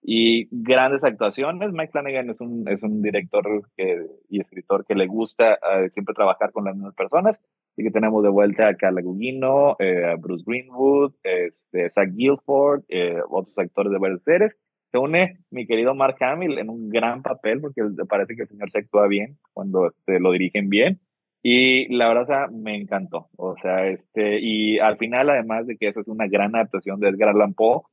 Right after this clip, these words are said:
tiene así como que cierto, eh, contenido, crítica social muy ácida acerca de la sociedad moderna. Así que se la recomiendo ampliamente. Ocho episodios de una hora cada uno en Netflix.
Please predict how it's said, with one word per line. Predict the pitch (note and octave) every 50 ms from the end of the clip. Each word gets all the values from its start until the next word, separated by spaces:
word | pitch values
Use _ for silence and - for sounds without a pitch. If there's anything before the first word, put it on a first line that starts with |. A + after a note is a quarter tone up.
| _ _ _ _ -
tiene | F#2+ G2+ G#2
así | G2+ A2+ G#2+
como | A2 A2 A2+ G#2+ G2+
que | - G#2 F#2+ E2+
cierto, | _ - G#2+ G#2+ G#2 G2 F#2 - A2 G#2+ - -
eh, | G2+ G2+ G2 F#2+ F2
contenido, | - G2+ G2 G2 - - F#2 G2 G2+ G#2 G2
crítica | G2+ - G#2 F#2+ G2+ G2 - G#2 F#2+
social | - F#2 E2+ - G2+ G2 G2+ G2+
muy | G2+ G2+ G2+ G2+ F#2
ácida | F2 F2+ _ - F2 F#2+ F#2
acerca | F#2 F#2 F2 - - F#2
de | F2+
la | F2
sociedad | F2 _ - F2 E2+ F#2
moderna. | G2 G#2+ G#2+ G2 D#2+ C2+ D2+ F2
Así | F2+ A#2 A#2
que | C3 C3 C3 _ _ _ _ _ _ _
se | - A2+
la | G#2
recomiendo | G2+ G#2 G2+ G#2 G#2 A2 A2+ A#2+ B2+ B2+ - -
ampliamente. | A2+ A2 A2 B2 C3 A#2 G#2 G2+ F#2+ F#2 - F#2+
Ocho | G2+ G#2 - A#2+
episodios | G#2 - G#2 - C#3 D3 D#3 E3 D#3 D3
de | A#2 G#2
una | G#2 G#2 G2+ G2
hora | G2+ G#2 G2 F#2+
cada | - G2 G#2 B2+
uno | D3 D#3 E3 F3+ F#3 G3 - _ -
en | A#2 B2 D3+ - -
Netflix. | - G2+ F2 D#2+ - - - - - - _